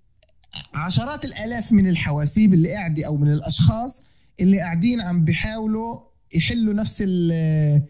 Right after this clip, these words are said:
ال-، ال-، المعادلة، نفس ال-، ال-، الترانزاكشن أو نفس البلوك، خلينا نقول. فاللي بيصير إنه كل واحد منكو، كل واحد من المعدنين باخذ الجزء تاعه من الريورد،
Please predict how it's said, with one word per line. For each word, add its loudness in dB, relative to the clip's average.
ال-، 4
ال-، 2
المعادلة، 2
نفس 4
ال-، 0
ال-، 0
الترانزاكشن 0
أو -2
نفس 2
البلوك، 0
خلينا -2
نقول. -2
فاللي 2
بيصير 0
إنه 0
كل -2
واحد -4
منكو، 2
كل 0
واحد -2
من 0
المعدنين 2
باخذ 4
الجزء 4
تاعه -6
من 0
الريورد، -4